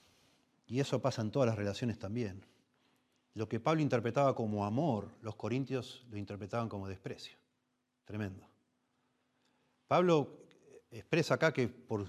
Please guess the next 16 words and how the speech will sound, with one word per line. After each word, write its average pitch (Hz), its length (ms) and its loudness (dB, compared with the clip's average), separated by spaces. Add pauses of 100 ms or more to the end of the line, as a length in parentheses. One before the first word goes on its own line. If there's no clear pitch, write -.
el 110 100 0
amor 160 280 4
que - 80 2
les 117 120 0
tenía 123 160 -2
a 147 60 2
ellos, - 340 -6
decide 120 380 -4
no 113 200 -2
ir, 98 220 -4 (1300)
para 98 260 -6
no 117 160 0
imponerles 120 640 4
algo, 139 300 2
sino 113 280 -4 (280)
colaborar 117 960 2